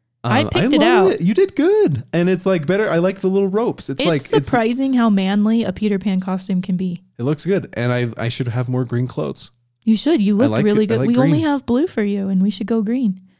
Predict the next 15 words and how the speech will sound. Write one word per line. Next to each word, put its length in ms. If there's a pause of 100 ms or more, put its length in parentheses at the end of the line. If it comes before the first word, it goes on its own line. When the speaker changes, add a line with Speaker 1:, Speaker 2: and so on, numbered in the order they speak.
Speaker 2:
Let's 160
get 140
some 120
more 100
green 240
shirts 400
for 100
me. 300
Speaker 1:
It 160
did 220
good 180
things 220
for 100
your 160
complexion. 680